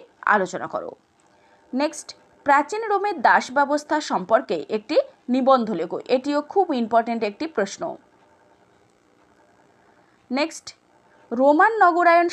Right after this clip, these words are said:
সম্পর্কে আলোচনা করো। নেক্সট, তৃতীয় শতাব্দীর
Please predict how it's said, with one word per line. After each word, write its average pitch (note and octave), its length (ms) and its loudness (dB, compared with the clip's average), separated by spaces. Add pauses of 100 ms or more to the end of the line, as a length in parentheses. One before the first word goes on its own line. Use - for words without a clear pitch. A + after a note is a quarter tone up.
সম্পর্কে A#3+ 480 2 (240)
আলোচনা F3+ 320 0
করো। - 260 -8 (880)
নেক্সট, C#4+ 320 -4 (320)
তৃতীয় E4 380 2
শতাব্দীর D#4+ 580 0